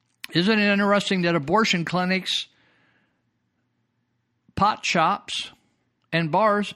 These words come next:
or not bars, but liquor stores got to stay open, but churches could not? Isn't it interesting that there was no care taken for the mental health of people that are being locked up in their own homes? They shut down. Think about it, people.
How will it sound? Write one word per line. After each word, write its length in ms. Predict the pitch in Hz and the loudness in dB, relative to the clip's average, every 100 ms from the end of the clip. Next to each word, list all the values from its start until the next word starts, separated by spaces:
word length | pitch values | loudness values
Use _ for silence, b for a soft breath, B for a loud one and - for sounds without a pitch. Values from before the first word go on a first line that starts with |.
| - | -2
or 140 | 151 | 0
not 220 | 170 170 | 0 0
bars, 340 | 160 196 190 - | 2 2 2 -2
but 160 | 165 | -2
liquor 220 | 190 196 165 | -2 -2 -2
stores 280 | 190 180 | -2 -4
got 160 | 175 165 | -4 -6
to 60 | 151 | -6
stay 260 | - 180 | -4 -2
open, 240 | 214 208 - | -4 -6 -4
but 180 | 170 | -2
churches 400 | - 226 220 170 | 2 0 0 -4
could 200 | - 190 | -2 -2
not? 280 | 202 240 - _ _ _ _ _ b b b b b | 0 -4 -8 _ _ _ _ _ b b b b b
Isn't 260 | - 214 226 | 0 2 2
it 100 | 226 | 2
interesting 600 | 240 233 220 196 - 190 | 2 2 2 0 0 0
that 160 | 180 - | -2 -2
there 140 | 185 | -2
was 180 | 170 151 | -2 0
no 300 | 196 226 214 | 2 2 0
care 380 | - 226 233 208 | 0 0 2 0
taken 580 | - 190 175 202 196 | 0 0 0 -2 -2
for 360 | 170 - 190 180 | -4 -2 0 0
the 120 | 165 | 0
mental 400 | 170 196 208 180 | 0 0 0 -2
health 360 | 151 220 226 185 | 0 0 0 -2
of 140 | 156 | -4
people 540 | 190 196 196 196 190 _ _ _ _ 139 | -4 -4 -2 -2 -2 _ _ _ _ -6
that 220 | 175 170 | -4 -2
are 140 | 175 | -2
being 180 | 165 175 | -2 -2
locked 340 | 165 175 175 190 | -2 -2 0 -2
up 160 | 180 | -4
in 80 | 170 | -4
their 140 | 170 | -4
own 140 | 170 165 | -2 -2
homes? 480 | 202 214 - - - _ _ _ _ _ _ | -4 -6 -12 -20 -20 _ _ _ _ _ _
They 140 | 165 180 | -2 0
shut 360 | - 240 240 | 2 0 0
down. 400 | 214 202 202 202 b b | 0 2 2 0 b b
Think 220 | - 277 220 | -6 -2 -2
about 280 | 135 117 | 0 -2
it, 180 | 101 - | -4 -8
people. 400 | 139 123 156 180 | -8 -6 -8 -12